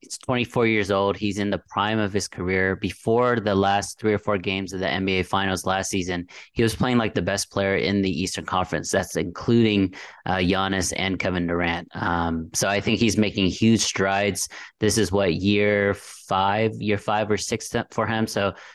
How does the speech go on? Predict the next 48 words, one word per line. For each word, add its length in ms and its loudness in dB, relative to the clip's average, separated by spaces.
this 180 0
is 140 2
when 220 4
you 100 4
become 380 2
a 20 2
s-, 160 -2
N 160 -2
B 120 2
A 60 0
superstar, 840 -2
a 60 -4
first 380 -4
team 220 0
all 180 2
N 180 -2
B 120 2
A 320 -2
performer. 480 0
And 200 -2
I 80 -2
think 320 -4
Jason 320 -2
Tatum 320 0
has 220 -4
made 300 -2
that 200 -2
stride. 500 -2
I 60 -6
think 180 0
the 120 2
rest 240 -2
of 80 2
the 80 4
team 260 -2
has 180 -4
gotten 320 -2
better 260 -2
too. 260 -2
Again, 340 -2
I 120 0
mentioned 360 -2
we 120 2
don't 180 0
have 280 -2
Robert 280 0
Williams 420 0
yet. 320 0